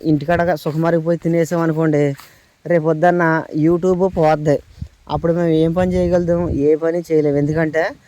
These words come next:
సుఖమరిగిపోయి ఉంటాం కాబట్టి ఏ పని చేయలేము. నేను YouTubeని ఎప్పుడు ఒక పార్ట్ టైమ్ ఉద్యోగం కిందే చూశాను, కానీ YouTube-ఏ మనకు శాశ్వతం అని ఎప్పుడు నేను చూడలేదు. అందుకని నేను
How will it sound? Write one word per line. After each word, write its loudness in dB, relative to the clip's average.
సుఖమరిగిపోయి 0
ఉంటాం 0
కాబట్టి 0
ఏ 2
పని -2
చేయలేము. 0
నేను 0
YouTubeని 0
ఎప్పుడు -2
ఒక -2
పార్ట్ 0
టైమ్ 2
ఉద్యోగం 2
కిందే 0
చూశాను, -2
కానీ 0
YouTube-ఏ 2
మనకు -2
శాశ్వతం -4
అని 0
ఎప్పుడు -4
నేను -2
చూడలేదు. -2
అందుకని -2
నేను -2